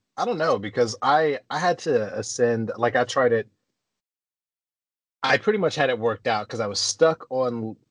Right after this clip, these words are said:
like, level six trying to get back out. And it would always, when I would ascend, I would always go to the exact same spot.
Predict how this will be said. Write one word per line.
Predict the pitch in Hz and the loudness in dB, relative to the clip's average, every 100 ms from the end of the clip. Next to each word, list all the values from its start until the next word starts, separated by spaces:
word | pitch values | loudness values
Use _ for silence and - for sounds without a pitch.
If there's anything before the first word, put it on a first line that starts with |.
| _ _ - | _ _ -6
like, | 113 101 | -4 -4
level | 107 104 95 | -4 -4 -4
six | - - 127 - - - | -4 2 2 2 -4 -6
trying | - 123 113 | -2 0 0
to | 110 | 0
get | 107 107 | 2 2
back | 113 98 - | 0 -2 -4
out. | - 104 156 - _ _ _ _ _ - | -2 0 0 -2 _ _ _ _ _ 0
And | 127 117 113 _ _ _ _ _ _ - | 2 2 -4 _ _ _ _ _ _ 2
it | 147 | 4
would | 139 | 4
always, | - 143 147 143 139 127 | 4 4 4 2 0 -2
when | 123 120 | -2 2
I | 117 | 4
would | 113 | 2
ascend, | 110 139 120 | 2 0 0
I | 107 | 2
would | 113 | 4
always | 117 107 | 4 4
go | 120 | 0
to | 113 104 | 0 -4
the | |
exact | 95 92 92 104 98 | -6 -6 -2 -2 -2
same | - 95 90 | -6 -8 -10
spot. | - 98 - | -6 -6 -6